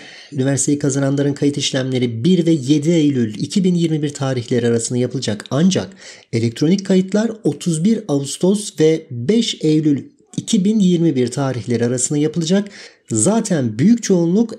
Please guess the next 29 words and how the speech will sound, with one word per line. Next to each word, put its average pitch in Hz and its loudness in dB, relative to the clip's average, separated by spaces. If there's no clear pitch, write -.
e-kayıt 180 0
yapıyor. 113 -4
E-kayıtın 208 2
nasıl 202 2
yapıldığına 165 0
dair 123 0
bir 135 0
videomuz 175 2
vardı. 185 2
Geçen 190 2
yıl 185 4
nasıl 185 2
yapıldığını 190 2
anlatmıştım. 190 2
O 160 2
videoyu 143 0
açıklamalara 120 -2
koyacağım. 131 0
Oradan 139 0
bakabilirsiniz. 160 0
Bu 202 4
yıl 196 4
nasıl 175 2
yapılacağına 139 2
dair 147 0
yeni 180 4
videomuz 185 2
da 262 2
gelecektir. 160 0